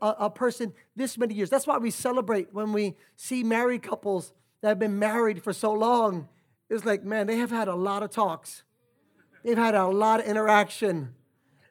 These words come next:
And that's amazing that they're like, "Here I am two years, and here they are thirty years." And, and we celebrate that because there's a value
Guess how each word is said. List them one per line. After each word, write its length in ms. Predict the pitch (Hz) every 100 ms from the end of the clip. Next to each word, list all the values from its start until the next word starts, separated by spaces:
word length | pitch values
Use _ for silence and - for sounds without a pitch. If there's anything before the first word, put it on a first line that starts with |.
| _ -
And 300 | 202 196 185
that's 260 | 226 226
amazing 720 | 226 214 220 220 185 160 156
that 220 | 170 185 185
they're 260 | 196 196
like, 280 | 185 170 - _ _ _
"Here 180 | 226
I 120 | 208 214
am 180 | 208
two 180 | - 240
years, 580 | 240 220 190 151 - - _ _ _ _ _ _ 175
and 140 | 156
here 160 | 185 208
they 200 | 196 196
are 380 | 196 190 156 - _ _ _ _
thirty 400 | - 208 208 202
years." 540 | 175 165 175 131 - _ _ _ _ -
And, 120 | 190
and 160 | 185 202
we 100 | 196
celebrate 580 | - 233 247 226 214 214
that 180 | 196
because 320 | 196 202 208 220
there's 160 | 220
a 80 | 208
value 840 | 160 220 220 254 220 196 165 165